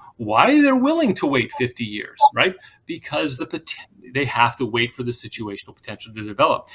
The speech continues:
They have to get themselves at the top of that moral hierarchy so that people behave appropriately towards them, so that the United States behaves appropriately towards them, so Taiwan behaves ap-, appropriately towards them. There's a series of things you do to set the international environment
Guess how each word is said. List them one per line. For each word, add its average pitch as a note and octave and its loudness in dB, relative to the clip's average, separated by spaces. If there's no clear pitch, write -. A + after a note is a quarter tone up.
They C#3+ 2
have E3 2
to F#3+ -2
get A3 -6
themselves B2 2
at C3 -8
the B2 -10
top - -4
of D3 -8
that D3+ 0
moral A2 -2
hierarchy G3+ -2
so E3+ -4
that F#3 -4
people E3 -6
behave B2 -2
appropriately C#3 -6
towards C4+ -4
them, - -16
so C#3 -4
that C#3+ -8
the D#3+ -8
United A2+ -4
States E3 -4
behaves C3 -2
appropriately A#2 -4
towards A2+ -6
them, G2+ -12
so G#3+ -8
Taiwan G#3+ -2
behaves C3 -4
ap-, - -14
appropriately B2 -6
towards A#2+ -6
them. - -12
There's D#3 -2
a D#3+ 2
series A3 -2
of G#3 -6
things F3 -2
you D3+ -6
do E3+ -2
to C#3+ -2
set D#3 -2
the E3+ -10
international C3 -4
environment G2+ -4